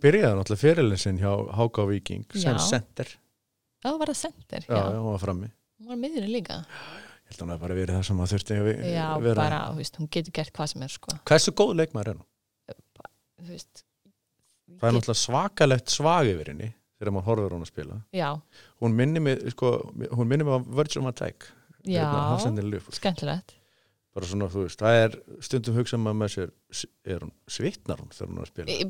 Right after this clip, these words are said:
Speaker 2: bara held ekki, sko.
Speaker 1: Ha.
Speaker 2: Bara held ekki. Hún er náttúrulega bara býst. Hún
Speaker 1: Já.
Speaker 2: glómagna af ástæðu, sko.
Speaker 1: Já, já.
Speaker 2: Þannig
Speaker 1: Svo er hún náttúrulega, það er svona, það,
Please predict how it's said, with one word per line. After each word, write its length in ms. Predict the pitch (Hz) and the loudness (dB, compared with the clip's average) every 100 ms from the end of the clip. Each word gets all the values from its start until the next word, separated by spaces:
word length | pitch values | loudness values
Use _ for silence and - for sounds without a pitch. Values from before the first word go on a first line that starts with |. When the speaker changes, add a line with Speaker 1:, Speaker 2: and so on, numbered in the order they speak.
| - | 0
Speaker 2:
bara 240 | 180 165 - | 2 2 0
held 340 | - 254 - | 2 2 2
ekki, 180 | 285 - | 0 -2
sko. 280 | - - 135 143 - | -4 -4 -8 -10 -10
Speaker 1:
Ha. 140 | 104 78 - _ _ _ | -8 -8 -12 _ _ _
Speaker 2:
Bara 200 | 190 185 175 - | -6 -4 -4 -4
held 280 | 208 240 185 | -4 -2 -4
ekki. 220 | 143 147 _ | -4 -10 _
Hún 180 | 196 208 | -4 0
er 140 | 233 | 0
náttúrulega 260 | 226 185 175 | -2 -4 -2
bara 200 | 175 165 _ | -4 -4 _
býst. 800 | 214 160 - - - _ - - _ | -8 -4 -4 -4 -8 _ -20 -20 _
Hún 180 | - - | -4 -2
Speaker 1:
Já. 60 | 76 123 - _ | -4 -10 -20 _
Speaker 2:
glómagna 560 | - 226 214 226 - 165 160 165 | -2 0 2 -2 -4 -4 -2 -2
af 180 | 196 | 0
ástæðu, 320 | 202 202 - - | 0 -2 -6 -10
sko. 200 | - 143 - _ _ _ | -12 -14 -18 _ _ _
Speaker 1:
Já, 120 | 101 85 | -6 -6
já. 160 | 80 87 - _ _ _ 190 | -6 -12 -16 _ _ _ -6
Speaker 2:
Þannig 100 | 175 | 0
Speaker 1:
Svo 120 | 110 | 4
er 80 | 113 | 4
hún 140 | 110 107 | 2 0
náttúrulega, 380 | 104 104 95 - - _ _ _ - - - - - - - _ _ | 0 -2 -2 -8 -20 _ _ _ -20 -20 -20 -20 -20 -20 -20 _ _
það 40 | 113 | -2
er 60 | 120 | 0
svona, 180 | - | 4
það, 140 | 117 | 4